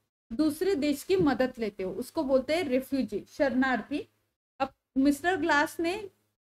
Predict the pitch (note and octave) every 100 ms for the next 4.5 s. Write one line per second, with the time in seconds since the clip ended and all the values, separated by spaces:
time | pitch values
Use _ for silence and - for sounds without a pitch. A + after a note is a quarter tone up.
0 | _ - - G4 G4+ C4 B3+ D4 D4+ E4
1 | F4 C#4+ D#4 E4+ D4 E4 C4+ B3+ - C#4+
2 | D#4+ C4+ B3+ C4 B3+ B3+ C4 B3 A#3 C#4
3 | - _ _ _ D#4+ E4 G#4 F#4 F4 F#4+
4 | D#4 D4+ D#4+ E4+ D4